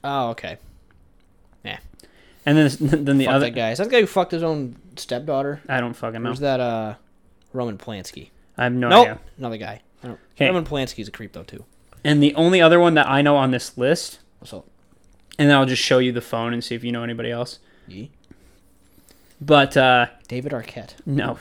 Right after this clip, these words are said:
Speaker 1: David
Speaker 2: she
Speaker 1: Duchovny.
Speaker 2: No. So she
Speaker 1: Oh.
Speaker 2: she won her Emmy in two thousand two, her Grammy in nineteen eighty-six,
Speaker 1: <laughs>
Speaker 2: her Oscar in nineteen ninety, and her Tony in two thousand two.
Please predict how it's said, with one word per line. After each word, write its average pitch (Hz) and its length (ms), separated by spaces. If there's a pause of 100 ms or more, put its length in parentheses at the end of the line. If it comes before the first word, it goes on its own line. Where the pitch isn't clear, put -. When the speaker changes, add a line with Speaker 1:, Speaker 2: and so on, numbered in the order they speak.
(120)
Speaker 1:
David 143 260
Speaker 2:
she 131 60
Speaker 1:
Duchovny. - 460 (120)
Speaker 2:
No. 135 220 (280)
So 131 280
she 151 500 (520)
Speaker 1:
Oh. 107 260 (460)
Speaker 2:
she - 300
won 147 260
her 131 720
Emmy 151 460
in 131 460
two - 180
thousand 151 340
two, 120 420 (560)
her 139 160
Grammy 147 680
in 131 220
nineteen 131 460
eighty-six, 123 720
Speaker 1:
<laughs> 117 380
Speaker 2:
her 143 180
Oscar 143 480
in 143 80
nineteen 135 400
ninety, 123 600
and 131 120
her 123 80
Tony 127 460
in 123 100
two 127 160
thousand 120 340
two. 127 340